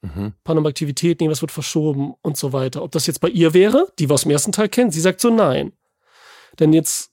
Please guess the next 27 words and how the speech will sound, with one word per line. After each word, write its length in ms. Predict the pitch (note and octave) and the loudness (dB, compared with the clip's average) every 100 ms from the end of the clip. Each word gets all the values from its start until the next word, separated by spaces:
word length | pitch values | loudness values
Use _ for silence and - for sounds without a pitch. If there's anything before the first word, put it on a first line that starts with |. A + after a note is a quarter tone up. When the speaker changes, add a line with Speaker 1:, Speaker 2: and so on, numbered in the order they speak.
| _ | _
Speaker 2:
haben 140 | E3+ | 0
wir 80 | F3 | 0
auch 40 | |
verstanden, 420 | - D3+ F#3+ A#3+ F#3+ | 0 0 2 0 0
das 180 | F#3+ B3 | 0 0
ist 140 | - | -2
das 100 | G3+ | -4
Prequel 800 | - - B3+ D4+ - D3+ B2+ D#3 | -4 0 2 2 0 -2 -2 -4
sozusagen. 720 | - C#3+ - B2+ C3 - - A3+ | -6 -6 -4 -2 -4 -4 -10 -12
Speaker 1:
Ah, 840 | E2 F2 A2 A#2 G#2 E2+ E2 D#2 F2+ | -10 -8 -8 -8 -10 -14 -16 -18 -10
Speaker 2:
So 100 | D3+ | -4
Speaker 1:
okay. 120 | C#3+ | -2
Speaker 2:
gleichzeitig, 420 | G#2 D3 E3 D3+ | -2 -6 -10 -2
ne, 180 | E3 A3+ | 2 2
zu 500 | - - G3+ G3 F#3 - _ | 2 0 2 2 0 -4 _
Paranormal 320 | E3+ E3+ E3+ | 0 2 0
Speaker 1:
Mhm. 20 | |
Speaker 2:
Activity. 540 | E3 F3+ C#3 B2+ D3+ - _ _ | -2 -4 -6 -8 -14 -18 _ _
<clears throat> 200 | _ - | _ -4
Denn 1200 | A#3+ - A#3+ C#3+ B2+ _ _ _ _ _ - D3+ - | 0 4 4 2 -2 _ _ _ _ _ -4 -4 0
erst 240 | F#3 G3 | 0 2
taucht 180 | G3 F3+ | -2 -2
es 120 | F3 | -4
bei 120 | F3+ | -2
ihr 220 | F#3 F3+ D3+ | -2 -4 -8
auf, 320 | G3+ - _ | -14 -20 _
Speaker 1:
Mhm. 300 | E2+ D#2 E2+ | -14 -10 -12